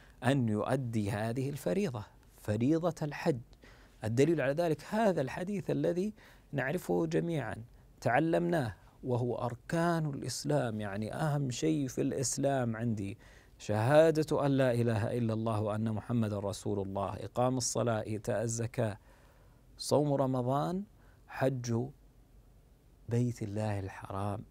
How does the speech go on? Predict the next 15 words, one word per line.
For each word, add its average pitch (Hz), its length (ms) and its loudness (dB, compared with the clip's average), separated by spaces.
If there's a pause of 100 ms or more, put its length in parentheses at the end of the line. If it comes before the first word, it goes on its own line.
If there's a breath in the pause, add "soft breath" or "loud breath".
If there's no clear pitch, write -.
من 107 180 -2
استطاع 95 640 -12 (140)
إليه 98 200 -10
سبيلا. - 280 -12 (920)
في 98 140 -4
هذا 90 160 -8
الحديث 156 380 -6
حج 156 280 -6
البيت. 98 280 -6 (1800)
فحج 160 600 -2
البيت 185 460 4
نتذكر 156 440 6
هذا 160 80 8
الحديث 160 360 6
دائما، 139 600 6